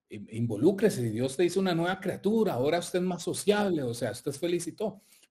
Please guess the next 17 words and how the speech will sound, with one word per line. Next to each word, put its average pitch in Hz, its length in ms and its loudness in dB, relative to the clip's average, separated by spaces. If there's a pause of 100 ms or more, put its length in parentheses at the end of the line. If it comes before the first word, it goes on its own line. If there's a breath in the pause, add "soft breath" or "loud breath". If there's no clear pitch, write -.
pero 110 240 0
no 120 220 4
es 196 160 0
así, 269 280 -2
¿verdad? 127 340 0
Hay 117 100 0
gente 151 580 -2 (300 soft breath)
muy 127 320 4
introvertida, 160 720 4
hay 127 80 2
otros 139 340 -2
más 135 240 -2
extrovertidos, 151 880 0
hay 117 140 -6 (180)
gente 147 380 -6
que, - 280 -6 (100)
hay 110 140 -20